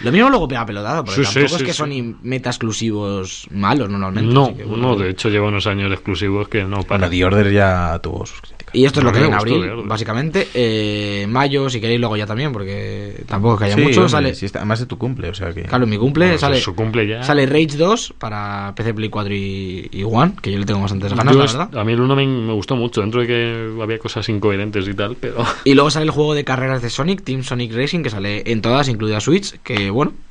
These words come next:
Speaker 1: veremos una alternativa a Mario Kart.
Speaker 2: Pero ya tenían uno
Speaker 1: Ya
Speaker 2: de
Speaker 1: había
Speaker 2: estos.
Speaker 1: uno, pero este es como uno nuevo.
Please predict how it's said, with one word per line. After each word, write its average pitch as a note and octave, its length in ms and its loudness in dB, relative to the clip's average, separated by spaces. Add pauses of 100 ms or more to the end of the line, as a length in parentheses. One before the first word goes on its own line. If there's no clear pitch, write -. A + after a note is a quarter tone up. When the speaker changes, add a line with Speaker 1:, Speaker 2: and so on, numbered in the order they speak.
(100)
Speaker 1:
veremos C#3+ 320 4
una C#3+ 120 0
alternativa B2+ 400 0
a - 20 0
Mario A#2+ 240 0
Kart. F3+ 180 0
Speaker 2:
Pero G#2 120 0
ya F#2 120 0
tenían G2 300 -2
uno F#2 160 -2
Speaker 1:
Ya - 60 2
Speaker 2:
de - 60 6
Speaker 1:
había F#3 180 6
Speaker 2:
estos. F3+ 120 2
Speaker 1:
uno, G3+ 160 0
pero D#3 120 -4
este C#3+ 120 -8
es C3+ 60 -8
como C3+ 180 -6
uno G#2 320 -6
nuevo. F2+ 240 -12